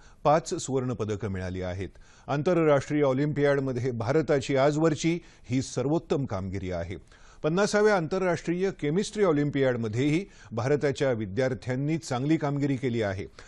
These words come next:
जगभरातल्या तीनशे विद्यार्थ्यांमध्ये भारताच्या चार विद्यार्थ्यांचा समावेश होता,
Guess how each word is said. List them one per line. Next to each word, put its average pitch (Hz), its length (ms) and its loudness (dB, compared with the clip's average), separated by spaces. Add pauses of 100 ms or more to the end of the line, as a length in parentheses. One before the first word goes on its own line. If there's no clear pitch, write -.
(180)
जगभरातल्या 165 760 4
तीनशे 170 460 -4
विद्यार्थ्यांमध्ये 131 920 0 (280)
भारताच्या 113 680 -4
चार 156 300 0
विद्यार्थ्यांचा 127 760 -2
समावेश 110 480 -4
होता, 160 300 0